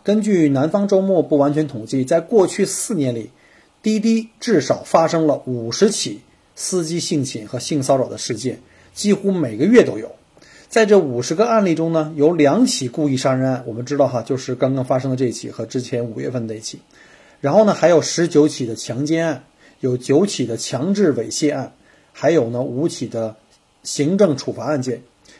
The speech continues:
十五起未立案的性骚扰事件，五十个司机，五十三名被害人均为女性。这还只是在媒体公开报道和相关部门处理过的，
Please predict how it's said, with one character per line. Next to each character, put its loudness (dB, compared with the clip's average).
十 0
五 4
起 -4
未 6
立 2
案 6
的 2
性 -2
骚 2
扰 0
事 -6
件， -4
五 -6
十 -2
个 6
司 -2
机， -6
五 -6
十 -6
三 2
名 0
被 4
害 0
人 -4
均 2
为 2
女 -4
性。 -8
这 4
还 4
只 0
是 -6
在 4
媒 2
体 -4
公 0
开 -2
报 4
道 2
和 -2
相 -2
关 -2
部 -8
门 -2
处 -6
理 -6
过 -6
的， -12